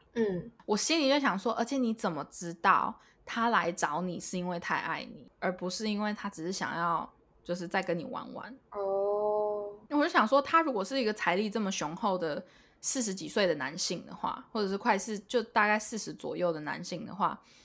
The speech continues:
Speaker 2: 说不定他这样子调侃的对象不止你一个人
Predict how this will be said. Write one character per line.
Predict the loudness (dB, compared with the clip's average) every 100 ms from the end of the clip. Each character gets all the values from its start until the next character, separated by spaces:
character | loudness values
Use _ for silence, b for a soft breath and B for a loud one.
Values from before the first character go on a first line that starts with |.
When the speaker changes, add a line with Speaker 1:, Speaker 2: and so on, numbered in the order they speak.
| b b b b
Speaker 2:
说 | 0 0
不 |
定 | 2 0
他 | 0 0 0 -2 _
这 | 4
样 | 6 6
子 | 2
调 | 4 4
侃 | 2
的 | -2
对 | -2
象 | 0 -2
不 | -4
止 | -6 -6
你 | -6
一 | -8
个 | -10 -10
人 | -10